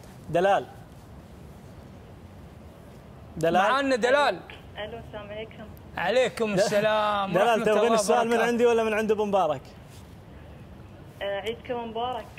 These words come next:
Speaker 1: علينا عشت مبارك. عيد إيش مبارك يا دلال؟ معليش أنا آسف.
Speaker 3: علينا وعليكم، عساكم من عوادة.
Speaker 2: كل عام وأنت بخير إن شاء الله.
Speaker 3: وأنت بخير، صحة وسلامة.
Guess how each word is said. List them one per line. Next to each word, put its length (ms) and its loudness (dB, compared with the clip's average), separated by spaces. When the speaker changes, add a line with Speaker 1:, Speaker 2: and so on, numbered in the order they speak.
Speaker 1:
علينا 280 2
عشت 240 0
مبارك. 280 2
عيد 100 2
إيش 140 0
مبارك 300 2
يا 60 -2
دلال؟ 280 2
معليش 240 0
أنا 180 0
آسف. 120 -4
Speaker 3:
علينا 200 -4
وعليكم، 400 -6
عساكم 440 -12
من 80 -12
عوادة. 520 -8
Speaker 2:
كل 140 0
عام 280 2
وأنت 220 -2
بخير 460 2
إن 80 0
شاء 320 0
الله. 240 -2
Speaker 3:
وأنت 320 -10
بخير، 460 -6
صحة 240 -10
وسلامة. 460 -4